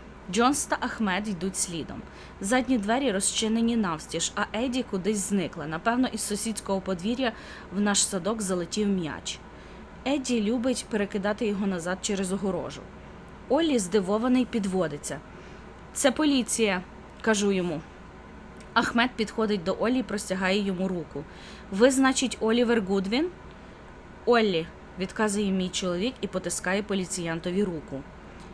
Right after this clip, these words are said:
Я дивлюся на Оллі очима поліціянтів. Він має жахливий вигляд. Одягнений у темно-сині спортивні штани і бордову ковтину, волосся стирчить у різні боки, шкіра дивного сірого відтінку.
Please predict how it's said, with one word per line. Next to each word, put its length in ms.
Я 180
дивлюся 460
на 120
Оллі 340
очима 440
поліціянтів. 840
Він 240
має 260
жахливий 680
вигляд. 440
Одягнений 680
у 60
темно-сині 640
спортивні 520
штани 420
і 80
бордову 440
ковтину, 560
волосся 420
стирчить 560
у 40
різні 360
боки, 360
шкіра 480
дивного 520
сірого 520
відтінку. 720